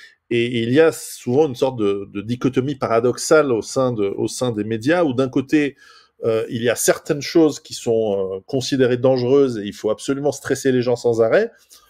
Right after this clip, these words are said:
Alors, on a eu le coup du, du, du, du, du virus, on a eu le coup du terrorisme, et cetera. Mais d'autres choses, eh bien, à ce moment-là, il faut surtout pas en parler.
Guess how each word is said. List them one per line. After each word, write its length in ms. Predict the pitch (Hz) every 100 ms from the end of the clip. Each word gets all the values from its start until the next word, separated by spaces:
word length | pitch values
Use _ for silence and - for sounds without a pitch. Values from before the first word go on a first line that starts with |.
| _ _
Alors, 180 | - 90
on 100 | 101
a 60 |
eu 80 | 113
le 80 | 113
coup 160 | -
du, 340 | 104 101 104 101
du, 280 | 101 98 98
du, 220 | 98 95
du, 260 | 101 95
du 100 | 101
virus, 500 | 95 113 170 196 -
on 140 | 110 98
a 320 | 98 95 92 -
eu 180 | 117
le 120 | 113 104
coup 260 | - 117
du 140 | 104 98
terrorisme, 580 | 107 110 143 208 165 110
et 80 |
cetera. 460 | - 110 123 214 - - - - -
Mais 140 | 127 151
d'autres 420 | 151 277 - 170
choses, 380 | - 208 262 202
eh 60 |
bien, 100 | 151
à 40 | 151
ce 100 | 170
moment-là, 180 | 165 190
il 60 |
faut 100 | 165
surtout 240 | 143 165 160
pas 80 |
en 80 | 160
parler. 480 | 151 131 123 165 -